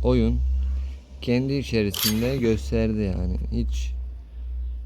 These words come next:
öyle YouTube'dan izlemeye gerek yok. YouTube'çular da bir giderme yapmış. Şimdi beyler, ne var?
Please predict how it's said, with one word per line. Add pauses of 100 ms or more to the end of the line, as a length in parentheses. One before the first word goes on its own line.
(160)
öyle
YouTube'dan
izlemeye
gerek
yok. (140)
YouTube'çular
da
bir
giderme
yapmış. (1400)
Şimdi
beyler, (580)
ne
var?